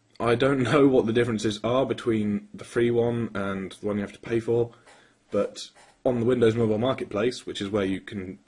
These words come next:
download this from, um, uh, the only difference in the two apps is on one page it says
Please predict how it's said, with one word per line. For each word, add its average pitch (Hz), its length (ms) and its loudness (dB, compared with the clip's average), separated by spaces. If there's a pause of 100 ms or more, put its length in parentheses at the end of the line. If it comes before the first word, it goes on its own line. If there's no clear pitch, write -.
(300)
download 117 360 2
this 104 100 -6
from, 131 280 -4 (680)
um, 104 420 -4 (720)
uh, 110 300 0
the 127 200 0
only 147 200 4
difference 117 480 2
in 113 160 -2
the 107 60 -2
two 107 420 0 (360)
apps - 420 -4 (140)
is 107 360 0
on 110 220 -4
one 143 200 2 (140)
page 127 360 2
it 101 80 0
says 107 300 0